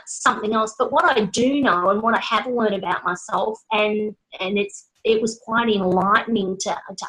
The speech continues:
understand it, uh, is the fact that, uh, a lot of people are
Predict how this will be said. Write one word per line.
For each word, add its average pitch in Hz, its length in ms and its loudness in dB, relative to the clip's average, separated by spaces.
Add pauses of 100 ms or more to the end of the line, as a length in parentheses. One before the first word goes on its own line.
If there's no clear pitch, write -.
understand 214 600 -2
it, 170 140 0 (400)
uh, 220 200 2
is 240 260 2
the 240 60 -10
fact 247 300 0 (120)
that, 226 200 2 (760)
uh, - 180 0 (120)
a 233 60 4
lot 233 360 4
of 339 160 0
people 233 800 2 (240)
are 220 160 0